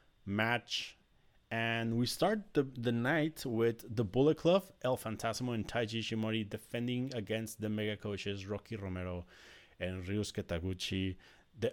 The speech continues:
I W G P Junior Heavyweight Tag Team Championships. Um, this was really fun. I, I personally, I think I liked their singles matches s-, just slightly more, especially, um,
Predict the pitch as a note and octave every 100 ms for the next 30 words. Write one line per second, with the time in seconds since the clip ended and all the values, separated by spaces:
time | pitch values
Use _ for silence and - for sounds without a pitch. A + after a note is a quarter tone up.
0 | - A#2+ A#2 A2 G2+ G#2 G2 G#2 F2+ A#2+
1 | A2+ A2 - A2 G#2 G#2+ G2+ - A#2+ A2
2 | - G#2 F#2 - G2+ F#2 G2 F#2 G#2 G2
3 | F#2+ - - - _ _ _ _ G2 G2
4 | F#2+ F#2 F2+ F2 F2+ G2+ G2 B2+ C3+ -
5 | A2+ A#2+ C3 C3 C3 B2 A2 E3 G#3+ -
6 | B2+ F3+ F#3 - D3 F3+ F#3 - - -
7 | _ _ - C#3+ G3 - - A3 - A#3
8 | G#3 D3 G3 G#3+ F3 A2+ A#2 C#3 C3+ C3+
9 | A#2 A2+ - A#2 C3+ A#2+ C3 B2+ - C#3
10 | C3 C#3+ - - F#3+ - F3+ G#3 A3+ D3
11 | A#2 G2+ G2 G#2 D3 D3 - - A#2+ -
12 | A#2+ A2+ F#2+ F2+ E2 D2+